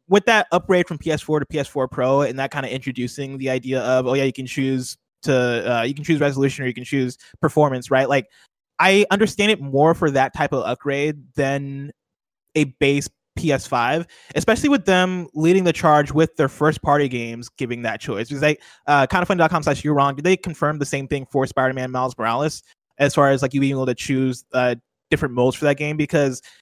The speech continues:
yeah, like, Ratchet and Clank and Demons having that, I think is interesting for where Sony is at as far as how they communicate that stuff and how much that, how much they, they seem to want to promote that stuff.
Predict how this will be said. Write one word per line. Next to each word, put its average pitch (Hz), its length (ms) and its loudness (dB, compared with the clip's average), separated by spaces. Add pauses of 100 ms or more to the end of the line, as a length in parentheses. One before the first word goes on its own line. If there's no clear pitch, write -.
(140)
yeah, 180 240 6
like, 147 200 6
Ratchet 170 280 4
and 196 100 -4
Clank 165 360 -6 (320)
and 151 200 -6
Demons 151 360 -4
having 123 300 -2
that, 113 240 -8 (1000)
I 156 140 4
think 160 180 2
is 143 100 -4
interesting 165 460 -4
for 135 800 2
where 143 640 2
Sony 139 380 -2
is 160 120 0
at 175 280 2
as 135 120 -4
far 139 180 4
as 127 300 0 (240)
how 143 140 4
they 139 120 2
communicate 139 440 -6
that 156 160 0
stuff 156 200 0
and 151 80 -2
how 147 140 0
much 143 340 -4
that, 143 320 0 (180)
how 190 80 2
much 196 200 0
they, 165 220 4
they 156 160 -2
seem 160 220 -8
to 160 120 -6
want 135 280 -4
to 165 100 -4
promote 151 360 -2
that 143 180 -2
stuff. 156 320 -2